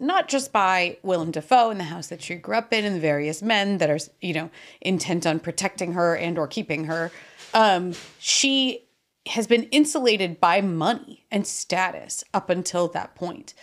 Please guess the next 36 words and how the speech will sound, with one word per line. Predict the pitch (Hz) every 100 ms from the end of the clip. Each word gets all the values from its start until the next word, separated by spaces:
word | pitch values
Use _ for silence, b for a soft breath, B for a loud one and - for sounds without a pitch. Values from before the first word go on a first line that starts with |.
| B B B
Um, | 240 220 202 190
and | 214 214
then | 220
when |
she | 214 220
gives | 185 208 220 214
the | 214
money | 190 196 196
away | 175 175 269 220
and | 185
they | 175
get | 170 -
put | - 196 185 -
off | 190 214 -
the | -
ship, | 175 - 254 170 - B B B
that | 185 208 -
film | - 226 226
takes | 240 214 202
a |
turn | 180 220 208
where | 185 180
it's | 180
like, | 175 175 - -
"Oh | 359 381
no, | 254 180
you're | 170 185 262
about | 247 208 208
to | 196
see | - 175
what | 165 -
things | 165 165
actually | 160 160 - 156
can | 156 160 156
be | 165 170
like." | - - -